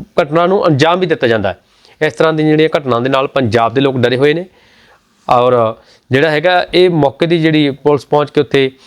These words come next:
ਇਹਨਾਂ ਜਿਹੜਾ ਦੋਸ਼ੀਆਂ ਦੀ ਜਿਹੜੀ ਹੈਗੀ ਆ, ਵਿਅਕਤੀਆਂ ਦੀ ਜਿਹੜੀ ਭਾਲ ਵੀ ਸ਼ੁਰੂ ਕਰ ਦਿੱਤੀ ਹੈ। ਔਰ ਦੇਖਦੇ ਹਾਂ, ਅਹ, ਕਿੰਨੇ ਸਮੇਂ ਤੱਕ ਇਹਨਾਂ ਤੱਕ ਜਿਹੜੀ ਹੈ ਪੁਲਿਸ ਪਹੁੰਚ ਪਾਉਂਦੀ ਹੈ। ਸੋ ਦੇਖਦੇ ਰਹੋ ਨਿਊਜ਼ ਪੰਜਾਬ ਦੀ ਚੈਨਲ।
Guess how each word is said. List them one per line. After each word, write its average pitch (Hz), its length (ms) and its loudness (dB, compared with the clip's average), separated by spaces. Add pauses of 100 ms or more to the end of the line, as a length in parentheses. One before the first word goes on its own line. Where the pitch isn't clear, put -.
(280)
ਇਹਨਾਂ 151 300 2
ਜਿਹੜਾ 131 200 2
ਦੋਸ਼ੀਆਂ 120 440 -2
ਦੀ 131 120 -2
ਜਿਹੜੀ 117 240 0
ਹੈਗੀ 110 220 -2
ਆ, 113 160 -2 (360)
ਵਿਅਕਤੀਆਂ 135 320 0
ਦੀ 151 60 -4
ਜਿਹੜੀ 139 140 0
ਭਾਲ 135 340 0
ਵੀ 131 320 -4
ਸ਼ੁਰੂ 147 240 -2
ਕਰ 135 220 0
ਦਿੱਤੀ 107 320 -2
ਹੈ। 95 120 -2 (380)
ਔਰ 113 80 0
ਦੇਖਦੇ 135 420 0
ਹਾਂ, 147 140 -2
ਅਹ, - 640 -2 (140)
ਕਿੰਨੇ 185 240 2
ਸਮੇਂ 143 260 0
ਤੱਕ 120 260 -4
ਇਹਨਾਂ 143 340 -2
ਤੱਕ 120 240 -4
ਜਿਹੜੀ 110 240 2
ਹੈ 104 160 -2 (300)
ਪੁਲਿਸ 131 220 -2
ਪਹੁੰਚ 139 260 -2
ਪਾਉਂਦੀ 101 340 -2
ਹੈ। 90 80 -6 (180)
ਸੋ 170 140 2
ਦੇਖਦੇ 165 380 2
ਰਹੋ 185 120 2
ਨਿਊਜ਼ 127 200 2
ਪੰਜਾਬ 127 420 -2
ਦੀ 143 80 -6
ਚੈਨਲ। 165 280 -2